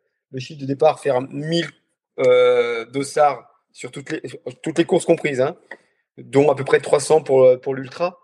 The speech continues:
Mais pour l'instant, on, on en est quand même a-, assez loin, quoi.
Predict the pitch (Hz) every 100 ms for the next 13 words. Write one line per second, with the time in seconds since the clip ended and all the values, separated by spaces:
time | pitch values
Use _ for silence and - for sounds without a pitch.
0 | _ _ _ - 127 123 123 131 135 160
1 | 147 127 131 123 127 131 147 127 - 117
2 | 139 131 110 110 110 110